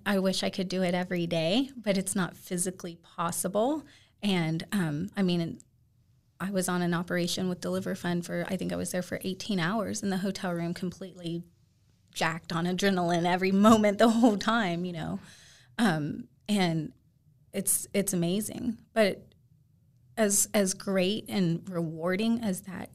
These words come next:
is, the long-term solution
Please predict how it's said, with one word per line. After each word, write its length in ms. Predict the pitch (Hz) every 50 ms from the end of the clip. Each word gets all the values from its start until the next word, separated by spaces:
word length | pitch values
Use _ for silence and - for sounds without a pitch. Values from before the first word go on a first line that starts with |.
| -
is, 540 | 180 185 170 170 170 202 247 277 262 - - - - - - - - - - - _ _ _ _ _ _ _ _ _
the 100 | - 202
long-term 880 | 190 185 180 180 180 175 175 180 185 196 220 214 - - 226 208 214 214
solution 1000 | 208 - - 185 160 170 156 165 175 180 - - - 302 311 330 349 359 349 294